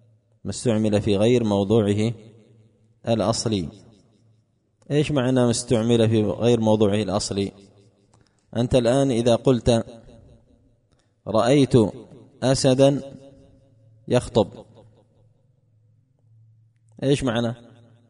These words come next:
يعني رأيت خطيبا كالأسد، رأيت خطيبا كالأسد. كلمة أسد، يعني يقولون هذه كلمة أسد وضعت أولا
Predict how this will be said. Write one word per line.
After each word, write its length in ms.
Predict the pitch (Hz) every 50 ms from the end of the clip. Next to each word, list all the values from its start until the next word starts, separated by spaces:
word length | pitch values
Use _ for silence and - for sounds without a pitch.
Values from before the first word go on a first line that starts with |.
| _ _ _ _ _ _ _ _ _ _ _ _
يعني 220 | - - 92 107 110
رأيت 340 | 107 113 117 127 131 - 120
خطيبا 600 | - - 120 - 131 135 135 131 139 147 151 - - - - - - - - - -
كالأسد، 520 | - 156 - 151 135 143 131 147 110 92 - - - - - - - _ _ _ _ _ _ _ _ _ _ _ _ _ _ - 98
رأيت 260 | 101 110 127 127 120
خطيبا 520 | 107 123 117 104 127 131 135 139 139 131
كالأسد. 520 | 123 - 135 131 117 110 123 - 127 90 - - - - - - _ - _ _ _ _ _ _ _ - -
كلمة 340 | - 151 147 151 143 143 131 -
أسد، 520 | 123 127 131 - 135 117 110 - - - - _ - - _ _ _ _ _ _ _ _ _ _ _ _ _ _ _ _ _ _ _ _ _ _ _ _ _ _ _ _ -
يعني 180 | 90 95 113
يقولون 400 | 127 123 - 139 143 151 147 135
هذه 360 | 127 147 160 165 156 151 147 131
كلمة 340 | - 151 143 143 139 131 -
أسد 320 | - 127 117 - 131 120 120
وضعت 460 | 123 139 135 139 135 117 127 - 123
أولا 460 | 120 127 135 127 127 135 147 147